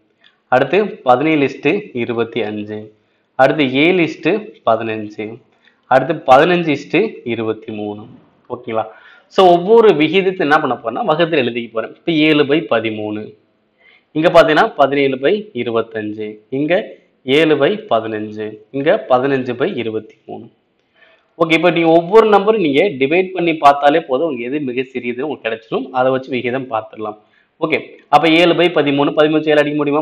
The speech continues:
முடியாது. அப்ப ஜீரோ சேர்த்தா point. அப்ப எழுபதுல எத்தனை பதிமூணு இருக்குன்னு பார்ப்போம். எத்தனை இருக்கு? அஞ்சு தான் இருக்கு. ஓகே, அப்ப zero point five. Okay, next,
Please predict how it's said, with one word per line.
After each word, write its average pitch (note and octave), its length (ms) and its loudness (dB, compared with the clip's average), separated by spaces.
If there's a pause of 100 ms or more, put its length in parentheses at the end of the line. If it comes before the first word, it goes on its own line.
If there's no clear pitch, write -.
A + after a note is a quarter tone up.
முடியாது. C#3 260 2
அப்ப C3 200 -4
ஜீரோ D#3+ 220 0
சேர்த்தா D3+ 200 2 (120)
point. A#2 240 0 (400)
அப்ப D3+ 140 0 (160)
எழுபதுல F#3 340 4
எத்தனை D#3 280 -6
பதிமூணு A#2+ 280 -4
இருக்குன்னு C#3 240 -12
பார்ப்போம். B2 200 -6
எத்தனை D3+ 200 -4
இருக்கு? D3 180 -2 (220)
அஞ்சு A#2 280 -8
தான் G#2+ 80 -2
இருக்கு. B2+ 180 -12
ஓகே, B2 140 -6
அப்ப A#2+ 200 -10
zero C#3 220 0
point A3+ 200 -4 (100)
five. G#2+ 180 -10 (800)
Okay, E3+ 220 -2
next, E3+ 280 -2